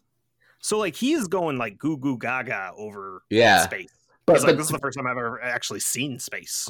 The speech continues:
Speaker 2: But to be fair, like, he, uh, like, he is going goo goo gaga, <laughs> like you said. And he's like, at first he's self-conscious about it, but then he sees Viv and she's, like,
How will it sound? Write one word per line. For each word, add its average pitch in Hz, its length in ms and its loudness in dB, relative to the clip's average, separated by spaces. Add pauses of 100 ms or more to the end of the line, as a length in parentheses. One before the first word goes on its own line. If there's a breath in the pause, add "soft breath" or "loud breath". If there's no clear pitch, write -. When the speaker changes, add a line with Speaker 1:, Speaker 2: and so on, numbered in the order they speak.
(100)
Speaker 2:
But 143 160 4
to 180 80 2
be 165 140 6
fair, 139 680 4
like, 110 400 4 (640)
he, 147 460 4
uh, 104 380 8 (380 soft breath)
like, 127 140 6
he 143 220 6
is 147 100 6
going 160 240 6
goo 156 160 8
goo 160 140 6
gaga, - 420 6
<laughs> - 0 -
like - 300 2
you 170 80 8
said. 127 400 4
And 285 260 4
he's 147 220 8
like, 139 120 6
at 123 140 4
first 143 240 4
he's 202 320 0
self-conscious 127 720 2
about 170 260 6
it, 156 100 6
but 123 80 -2
then 123 140 4
he 139 80 6
sees 123 300 2
Viv 110 560 2
and 92 120 -2
she's, 120 280 0
like, 101 160 4